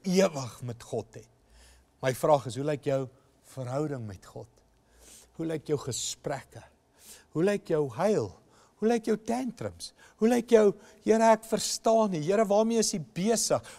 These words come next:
Hoe lyk jou verhouding met die drie enige God? "Here, dankie. Dankie vir die geskenke. Dankie vir die mooi. Dankie vir die gawes.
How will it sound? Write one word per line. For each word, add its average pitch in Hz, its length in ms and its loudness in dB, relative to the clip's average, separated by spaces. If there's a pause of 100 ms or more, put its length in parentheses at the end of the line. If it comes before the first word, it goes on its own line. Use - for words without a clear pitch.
(140)
Hoe 226 300 2
lyk 226 340 2
jou 208 200 4
verhouding 143 1040 2 (360)
met 127 140 -4
die 117 180 -4
drie 180 420 -2 (280)
enige 165 480 -6
God? 117 320 -2 (240)
"Here, 175 320 -2
dankie. 180 480 -4
Dankie 170 300 -6
vir 214 120 -10
die 196 140 -4
geskenke. 190 680 -6
Dankie 165 280 -6
vir 185 140 -8
die 190 80 -6
mooi. 175 440 4 (260)
Dankie 202 300 4
vir - 120 -4
die 196 140 -4
gawes. 202 560 2